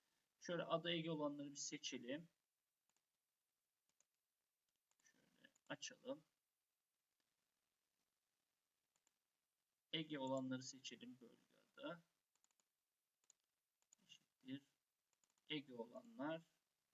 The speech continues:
Bu Ege olanların plaka kodlarını şöyle bir sıralattırayım. A-, sıfır üç var ve altmış dört var. Peki ben verime gelip baktığımda neyi görüyorum? Sıfır üç ve altmış dört. Bu şekilde de verinizi anlamlandırmanıza yardımcı olacaktır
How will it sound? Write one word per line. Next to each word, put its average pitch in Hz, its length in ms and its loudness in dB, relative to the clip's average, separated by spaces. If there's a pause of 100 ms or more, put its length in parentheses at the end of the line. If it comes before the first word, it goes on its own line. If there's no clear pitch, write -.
(420)
Bu 190 120 2
Ege 190 220 4
olanların 170 580 8
plaka 170 300 2
kodlarını 156 600 -6 (100)
şöyle 151 320 -2
bir 143 120 -10 (100)
sıralattırayım. 139 760 -4
A-, - 220 -6
sıfır - 380 -6
üç - 280 -8
var 170 240 4 (580)
ve - 220 4
altmış - 440 -4
dört - 300 -4
var. - 100 -12 (140)
Peki 165 220 -8
ben 160 200 6
verime 156 300 0
gelip 131 320 -2
baktığımda 139 440 0
neyi 151 200 -2
görüyorum? - 280 -8
Sıfır - 340 -10
üç - 280 -16
ve 294 80 4
altmış - 400 -2
dört. - 240 -20
Bu - 40 -14
şekilde 131 400 -2
de 123 100 -8
verinizi 143 380 0
anlamlandırmanıza 269 1160 -2 (520)
yardımcı 147 760 0 (420)
olacaktır 151 680 0